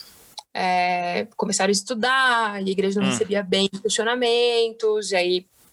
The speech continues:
Speaker 1: deram uma expulsada, não tinham resposta, ou achavam que era insignificante o que a pessoa tava querendo trazer. Então,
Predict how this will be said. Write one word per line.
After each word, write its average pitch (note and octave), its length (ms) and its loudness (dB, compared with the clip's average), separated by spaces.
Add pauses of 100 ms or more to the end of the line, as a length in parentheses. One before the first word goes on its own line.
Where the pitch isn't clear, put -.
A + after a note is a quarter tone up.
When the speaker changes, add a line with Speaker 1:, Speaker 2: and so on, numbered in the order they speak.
Speaker 1:
deram F#3 360 0
uma F#3 100 -2
expulsada, G3+ 880 -2
não F3+ 120 -6
tinham G3 180 0
resposta, G#3 840 0 (300)
ou G3+ 140 2
achavam G3+ 300 0
que G#3+ 80 -4
era G3+ 80 0
insignificante G3+ 720 0
o - 40 -8
que G3 40 -12
a F#3 40 -10
pessoa F#3+ 200 0
tava F3+ 120 -2
querendo F3+ 240 0
trazer. A3 640 0 (400)
Então, F#3+ 340 2